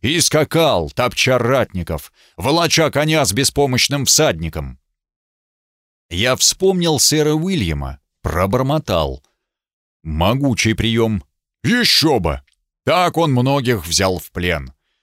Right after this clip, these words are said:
Правда, графа Йенсена в тот раз захватить не смог. Тот на полном скаку успел ухватиться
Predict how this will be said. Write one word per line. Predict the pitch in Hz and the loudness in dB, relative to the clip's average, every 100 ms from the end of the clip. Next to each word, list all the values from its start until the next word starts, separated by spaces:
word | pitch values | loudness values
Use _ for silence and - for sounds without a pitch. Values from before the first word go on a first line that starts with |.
| _ _ 214 | _ _ 0
Правда, | 214 143 151 123 - | 0 2 2 2 0
графа | 87 139 147 - | -2 2 2 2
Йенсена | 131 202 233 151 101 78 69 | 0 2 2 2 0 -2 -6
в | - | -4
тот | 104 101 | -2 0
раз | 107 85 - | 0 0 -4
захватить | 82 90 107 113 117 160 | -2 -2 0 0 0 -2
не | 147 | 0
смог. | 139 101 92 - - _ _ _ _ - | 0 2 -2 -4 -14 _ _ _ _ -2
Тот | 208 165 | 0 2
на | 156 | 0
полном | 127 170 160 139 | 2 0 2 0
скаку | - 131 117 175 160 | 2 0 0 0 2
успел | 113 - 151 147 | 0 0 0 0
ухватиться | 120 107 98 123 120 120 107 | 0 0 0 -2 0 2 0